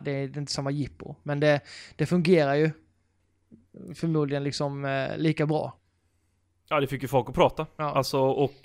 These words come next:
Speaker 2: i, det verkar som att konsensus är att det ser väldigt lovande ut och att många är glada över förändringarna.
Speaker 1: Ja, jag har bara hört, eller jag har nästan bara hört positiva saker. Sen är det alltid, alltså det är alltid, är det n-,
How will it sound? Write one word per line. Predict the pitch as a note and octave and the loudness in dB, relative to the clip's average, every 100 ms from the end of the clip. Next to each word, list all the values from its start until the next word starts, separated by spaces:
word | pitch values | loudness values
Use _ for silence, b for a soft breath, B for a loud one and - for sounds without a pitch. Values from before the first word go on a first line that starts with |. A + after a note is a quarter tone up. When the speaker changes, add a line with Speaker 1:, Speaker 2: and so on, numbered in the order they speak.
| - | -6
Speaker 2:
i, | C#3+ C3+ | -4 -4
det | B2+ A#2+ | -6 0
verkar | C#3 C3 - | 4 4 2
som | |
att | D3 | -6
konsensus | - D#3+ - C#3 A#2 C3+ E3 | -2 -2 0 0 0 -6 -4
är | C3+ | -2
att | A#2 | -2
det | C3 | -6
ser | - A#2+ | -6 -4
väldigt | A2+ A#2 A2 B2+ | 0 0 -2 -2
lovande | A2 A#2+ | -2 -2
ut | C3+ | -2
och | B2 | -2
att | |
många | B2 A#2 | 0 0
är | A2+ | 2
glada | A#2 A2 A#2+ | 2 2 0
över | D3 | 0
förändringarna. | D#3 A#2 A2+ A#2 - _ | 0 -2 -2 -10 -12 _
Speaker 1:
Ja, | - B2+ F#3 F3+ | -14 0 2 2
jag | D#3 | 0
har | G3+ | 0
bara | G3+ F3 | 2 2
hört, | E3+ E3 - | 2 -2 -6
eller | E3+ E3+ | -6 -2
jag | F3 | 0
har | |
nästan | F3+ - D#3 | -2 -4 -4
bara | D3+ | -4
hört | D3+ | -4
positiva | D#3 D3+ C#3+ D3 C#3+ | -6 -10 -6 -6 -4
saker. | D3 C3+ | -6 -6
Sen | C#3+ D#3+ | -6 -4
är | |
det | D3+ D#3 | 0 -2
alltid, | D#3 - - B2+ - | -2 -6 -10 -12 -12
alltså | - D#3 | -10 -8
det | D#3 D#3 | -4 -2
är | D#3 | -2
alltid, | D3+ - - | -4 -8 -6
är | D#3 | -6
det | D3 | -4
n-, | D3 | -8